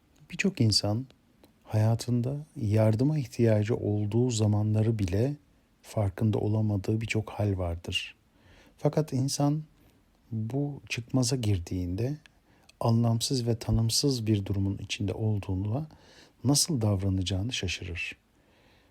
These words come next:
Ben size bu ses kaydımda bir yol haritası vermek istedim.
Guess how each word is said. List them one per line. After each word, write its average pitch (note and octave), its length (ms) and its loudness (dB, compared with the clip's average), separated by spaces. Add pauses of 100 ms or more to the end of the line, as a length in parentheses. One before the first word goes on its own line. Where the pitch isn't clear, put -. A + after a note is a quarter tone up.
(160)
Ben D#3+ 140 0
size A2 480 -2 (840)
bu D3+ 100 -4
ses C3+ 260 0
kaydımda F2+ 680 -4 (500)
bir B2+ 100 2
yol D3 200 2
haritası A2 460 0
vermek E2+ 340 -4
istedim. F2+ 440 -2